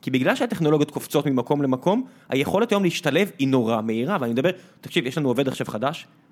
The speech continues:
מתחיל יום, יום ראשון, או יום שישי, ילד בן עשרים ושלוש, ואנשים חושבים, "אה, אז זה תעשייה רק של אנשים צעירים."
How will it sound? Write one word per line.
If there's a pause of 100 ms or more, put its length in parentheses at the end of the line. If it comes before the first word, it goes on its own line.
(120)
מתחיל
יום,
יום
ראשון,
או
יום
שישי, (400)
ילד
בן
עשרים
ושלוש,
ואנשים
חושבים, (300)
"אה, (300)
אז
זה
תעשייה
רק
של
אנשים
צעירים."